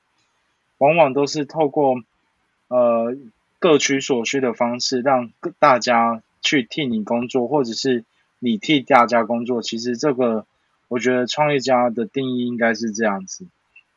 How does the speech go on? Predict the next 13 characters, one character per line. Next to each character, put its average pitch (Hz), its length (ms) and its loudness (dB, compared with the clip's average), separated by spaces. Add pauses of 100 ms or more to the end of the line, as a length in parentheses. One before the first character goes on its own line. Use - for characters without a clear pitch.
(600)
那 165 300 2 (320)
到 208 140 6
底 143 160 0
什 117 220 -4
么 120 120 -4
是 147 200 -6
真 139 240 -2
正 139 160 -2
的 117 100 -4
创 127 260 -2
业 113 140 0
家 107 240 4
呢？ 104 320 -2